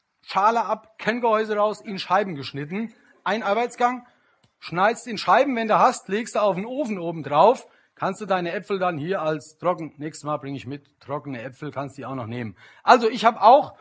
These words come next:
von Montag bis Freitag gefastet. Kühlschrank hat mehrfach mit mir gesprochen. Äh, eine wirklich spannende Erfahrung. Ich hab das schon öfter gemacht im Übrigen, äh, allerdings ein bisschen mehr noch mit dem Fokus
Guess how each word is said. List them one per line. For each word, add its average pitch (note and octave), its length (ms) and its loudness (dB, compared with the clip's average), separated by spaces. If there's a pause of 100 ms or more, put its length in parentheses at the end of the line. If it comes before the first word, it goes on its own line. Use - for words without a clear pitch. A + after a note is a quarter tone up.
(220)
von F#3+ 220 -2
Montag B3 720 2
bis A3 240 -6
Freitag A3 640 2
gefastet. G#3 680 -2 (720)
Kühlschrank G#3+ 440 -2
hat F3+ 120 -2
mehrfach G3+ 420 2
mit F#3+ 160 -8
mir F3+ 180 -6
gesprochen. F#3+ 680 -2 (540)
Äh, F3+ 500 -2 (360)
eine F3+ 720 0 (200)
wirklich G3+ 340 -2
spannende F#3 520 0
Erfahrung. D3+ 320 2
Ich A#3 120 -6
hab A#3 140 4
das - 160 2
schon A3+ 160 -6
öfter B3+ 280 0
gemacht C#3 320 -2
im C3 120 -8
Übrigen, E3 520 -4 (280)
äh, F#3 160 -2
allerdings G#3+ 480 0
ein A#3+ 100 -4
bisschen C4 360 -6
mehr A3+ 160 -4
noch C#4+ 200 0
mit G#3+ 180 -6
dem G#3 140 -2
Fokus B3 560 -6